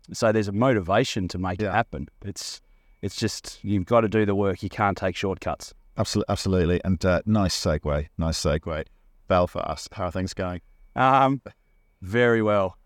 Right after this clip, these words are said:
Speaker 1: So,
Speaker 2: Yeah.
Speaker 1: no, very happy with the progress the team's made there. Um, I think we've put ourselves in a great position. Um,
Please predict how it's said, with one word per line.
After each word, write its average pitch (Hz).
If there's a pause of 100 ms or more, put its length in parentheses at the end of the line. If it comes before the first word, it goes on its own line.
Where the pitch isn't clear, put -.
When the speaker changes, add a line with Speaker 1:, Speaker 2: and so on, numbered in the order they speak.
(120)
Speaker 1:
So, 104
Speaker 2:
Yeah. 98
Speaker 1:
no, 104
very 120
happy 104
with 95
the 90
progress 95
the -
team's 92
made 90
there. 85 (300)
Um, 85 (380)
I 101
think 139
we've 147
put 127
ourselves 98
in 92
a 92
great 98
position. 85 (220)
Um, 90